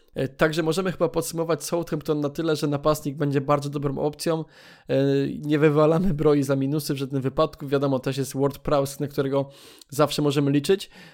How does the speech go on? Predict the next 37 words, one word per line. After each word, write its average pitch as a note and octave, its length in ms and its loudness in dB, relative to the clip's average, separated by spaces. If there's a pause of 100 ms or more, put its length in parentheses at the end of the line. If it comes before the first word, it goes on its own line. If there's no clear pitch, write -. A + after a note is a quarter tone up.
E, C#3 100 4
jest D#3+ 160 2
też D3 120 -6
obrońca, D#3 440 2
o C#3+ 60 2
którym C#3+ 260 -2
mówił C#3 220 0
Emilian, C3+ 400 2
między C3 220 -2
innymi C3+ 200 0
Bednarek, C#3 480 2
jest C3 140 -4
Walker, D3 280 0
Walker D3+ 340 -2
Peters, E3 340 -2
który, C#3 340 0 (340)
e, C3+ 180 0
w B2 40 -8
czterech C3+ 320 -2
ostatnich C#3 320 -4
meczach C#3 280 -2
miał D3 180 0
osiem C#3 240 0
uderzeń, C#3 360 2
sześć C#3 280 0
wykreowanych C#3 640 0
okazji, C#3 440 0 (380)
e, - 120 -2
asystę C#3 540 2
w - 80 -20
Pucharze C#3 360 0
Anglii. D3 420 2 (440)
Ostatnio D3 340 -2
dziewięć C#3 300 0
punktów D3+ 580 -4
i C#3 120 -6
generalnie C#3+ 600 2